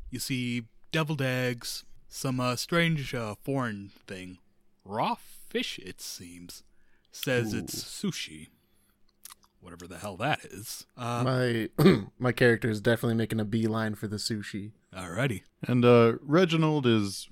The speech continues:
Speaker 3: basically just, uh, drinking some champagne and schmoozing, uh, rubbing elbows, and generally hobnobbing with all of the upper crust here.
Speaker 1: As Primo and Jint are, uh, helping themselves to the hors d'oeuvres, and, uh,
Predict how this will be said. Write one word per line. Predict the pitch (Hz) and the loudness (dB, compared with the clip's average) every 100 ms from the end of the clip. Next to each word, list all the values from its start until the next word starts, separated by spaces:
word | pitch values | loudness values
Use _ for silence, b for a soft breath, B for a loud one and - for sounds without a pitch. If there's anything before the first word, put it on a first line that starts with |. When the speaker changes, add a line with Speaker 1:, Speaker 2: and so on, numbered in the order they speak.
| - _ _ - | -20 _ _ -4
Speaker 3:
basically | 123 113 - 104 | 0 0 0 0
just, | 92 95 - | 2 -2 2
uh, | 98 90 90 | 4 4 4
drinking | 104 95 101 | 2 2 0
some | 90 95 | 0 0
champagne | - 95 92 98 95 98 | 2 2 2 2 4 2
and | 92 80 78 b b b - | 0 -2 -6 b b b -2
schmoozing, | 123 113 104 104 104 104 107 95 | 6 6 6 4 2 0 -2 -6
uh, | 90 87 90 | -6 -2 2
rubbing | 101 98 95 | 4 6 4
elbows, | 92 92 95 95 | 4 4 4 2
and | 90 85 | 0 2
generally | 101 98 92 | 2 4 4
hobnobbing | 87 92 87 87 85 85 | 4 4 4 0 0 0
with | 85 85 | -2 2
all | 92 90 | 2 2
of | 85 | -2
the | 90 87 85 | -2 -4 -2
upper | 98 - 82 | -4 -2 -4
crust | - 85 - - | -2 -2 -2 -6
here. | 80 78 - - _ _ - | -6 -6 -10 -20 _ _ -2
Speaker 1:
As | 127 123 | 2 6
Primo | - 233 233 | 12 12 12
and | 151 | 12
Jint | - 131 113 | 10 8 8
are, | 101 95 95 | 4 2 0
uh, | 95 95 - _ b b b | 0 -2 -6 _ b b b
helping | 156 139 131 | 4 6 6
themselves | 120 - 123 110 - | 6 4 2 2 0
to | - | 0
the | 113 110 - - | 2 2 2 2
hors | 113 | 4
d'oeuvres, | 107 151 92 87 - | 8 6 6 0 -4
and, | 113 104 101 98 | -2 0 2 2
uh, | 101 95 | 2 0